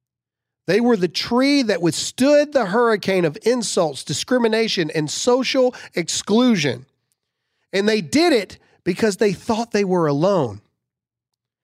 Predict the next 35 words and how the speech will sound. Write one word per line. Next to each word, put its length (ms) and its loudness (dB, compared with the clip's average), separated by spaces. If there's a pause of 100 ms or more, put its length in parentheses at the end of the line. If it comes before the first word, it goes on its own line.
(160)
and 200 -6
believed 760 0 (200)
they 100 -2
were 140 2
the 160 0
only 200 0
ones. 520 -6 (880)
Banned 360 2
from 160 0
their 140 2
families' 540 0
tables 420 2
at 100 -4
Christmas, 480 0
they 140 0
never 300 0
saw 420 0
anything 460 0
so 240 -2
cruel. 440 -2 (280)
They 140 2
lost 360 2
their 140 2
jobs, 600 0 (220)
let 220 0
their 160 2
careers 500 0
sink, 480 -2 (160)
had 320 -2
no 560 2
money, 460 0 (200)
but 200 -4
they 120 0
didn't 400 -2
care. 400 -4